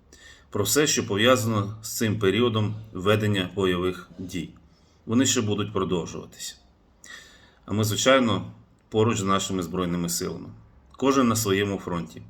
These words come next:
Освітньому, медичному, інформаційному, підприємницькому, аграрному. Зараз навіть важко все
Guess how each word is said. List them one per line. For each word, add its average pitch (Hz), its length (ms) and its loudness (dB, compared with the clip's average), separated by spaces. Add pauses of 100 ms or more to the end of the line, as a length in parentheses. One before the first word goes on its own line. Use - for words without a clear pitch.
(680)
Освітньому, 104 800 -2
медичному, 87 760 -2
інформаційному, 90 960 -2 (240)
підприємницькому, 98 1040 -2 (340)
аграрному. 92 800 2 (580)
Зараз 104 300 2
навіть 95 220 -2
важко 104 300 0
все 92 300 -2